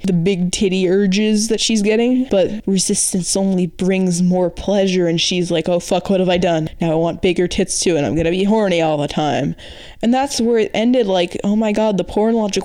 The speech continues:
Why would saying "you want bigger tits" behind some music so quietly that your conscious mind doesn't even pick it up, why would that be so much more effective than just saying "you want bigger tits," like,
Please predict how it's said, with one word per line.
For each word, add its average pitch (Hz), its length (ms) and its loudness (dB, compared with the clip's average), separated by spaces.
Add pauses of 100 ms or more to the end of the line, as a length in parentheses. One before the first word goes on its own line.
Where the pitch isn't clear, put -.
Why 440 400 2
would 330 280 2
saying 311 300 2
"you 190 240 2
want 226 240 0
bigger 220 240 2
tits" 208 360 -2
behind 196 340 0
some 190 320 2
music 180 380 0
so 247 260 0
quietly 240 420 0
that 202 120 2
your 185 120 0
conscious 220 360 -2
mind 190 200 0
doesn't 196 220 0
even 170 160 -2
pick 190 180 0
it 180 80 2
up, 160 300 0 (220)
why 302 100 0
would 392 100 2
that 403 120 -2
be 359 100 2
so 294 180 2
much 302 180 0
more 262 120 0
effective 233 420 -2
than 180 140 0
just 196 180 0
saying 202 300 0
"you 202 240 2
want 214 260 -2
bigger 190 220 2
tits," - 380 -2
like, 156 160 -2